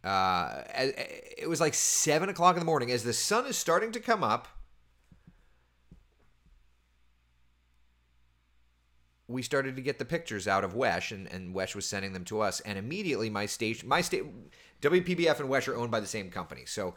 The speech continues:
um, my station was like, "All right, we're, we're sending a crew, we're sending a truck," uh, and they asked me to go.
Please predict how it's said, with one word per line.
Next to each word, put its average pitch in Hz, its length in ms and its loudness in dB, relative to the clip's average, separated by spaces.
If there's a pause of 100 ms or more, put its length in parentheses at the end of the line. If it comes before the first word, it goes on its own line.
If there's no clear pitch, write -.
(260)
um, 85 400 0
my 107 160 0
station 120 320 0
was 98 80 -2
like, 110 140 2
"All 131 60 10
right, 117 140 8
we're, 127 140 2
we're 120 160 0
sending 156 340 2
a 120 80 -4
crew, 151 380 4
we're 117 100 2
sending 127 300 -4
a 104 40 -2
truck," 120 440 6 (160)
uh, 101 240 4
and 104 100 -6
they 110 100 2
asked 110 220 2
me 123 140 -4
to 113 80 -4
go. 107 500 4